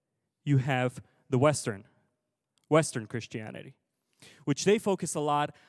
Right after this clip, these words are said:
on the joy, the joy of the Lord, positive vibes. They focus on, "Do this, get that." And that's kind of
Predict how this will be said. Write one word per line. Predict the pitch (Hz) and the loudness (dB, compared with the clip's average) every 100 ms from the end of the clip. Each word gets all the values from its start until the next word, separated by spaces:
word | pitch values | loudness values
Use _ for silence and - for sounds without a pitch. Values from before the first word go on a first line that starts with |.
| _ - | _ -6
on | 135 131 123 - _ _ | -4 -2 -4 -12 _ _
the | 120 | -12
joy, | 113 135 110 101 - _ _ _ _ | -4 -2 -2 -8 -20 _ _ _ _
the | 127 | -6
joy | 117 143 | 0 2
of | 117 | 0
the | 107 | -4
Lord, | 101 98 - | -10 -14 -4
positive | 160 170 143 147 127 | 0 2 2 0 0
vibes. | 127 113 95 - - - _ _ _ _ 147 | -2 -4 -8 -14 -14 -16 _ _ _ _ -2
They | |
focus | 151 180 180 185 - - | 0 0 0 -2 -2 -2
on, | 151 147 139 - _ _ - | -2 -2 -4 -14 _ _ 0
"Do | 190 190 | 2 4
this, | 170 233 180 - - | 4 4 2 -4 -4
get | 160 151 - | -2 -2 0
that." | 170 131 110 _ _ _ _ _ | 0 0 -6 _ _ _ _ _
And | 170 | 0
that's | 220 240 | 0 0
kind | 226 226 | 0 2
of | 214 156 | 0 -4